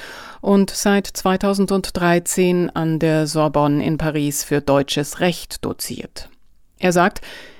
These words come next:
die Politik berausche sich seit Corona an einem Machtgewinn, wie selten zuvor. Doch Macht, so ist er sich sicher, wird nicht einfach zurückgegeben. Sie muss entrissen werden. Hören Sie hier bei Radio München seinen Essay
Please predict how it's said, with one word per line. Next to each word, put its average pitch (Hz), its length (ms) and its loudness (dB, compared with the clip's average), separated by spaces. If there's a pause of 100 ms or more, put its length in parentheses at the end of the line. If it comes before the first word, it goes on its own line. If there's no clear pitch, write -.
(360)
die 175 160 4
Politik 180 560 2
berausche 185 480 4
sich 185 280 2
seit 170 300 0
Corona 190 600 4
an 175 160 0
einem 165 340 2
Machtgewinn, 156 800 2 (380)
wie 196 100 -2
selten 139 400 -2
zuvor. - 500 -6 (540)
Doch - 220 -8
Macht, - 420 0 (420)
so - 140 -4
ist - 160 -2
er 160 80 0
sich 151 160 -4
sicher, 160 400 -2 (400)
wird 175 440 4
nicht 240 280 4
einfach 160 400 0
zurückgegeben. - 920 -2 (300)
Sie 175 200 0
muss 151 280 0
entrissen 156 640 -2
werden. - 380 -10 (640)
Hören 226 260 6
Sie 233 100 4
hier 247 160 8
bei 262 80 6
Radio 190 260 2
München 190 380 2
seinen 160 320 2
Essay 160 460 0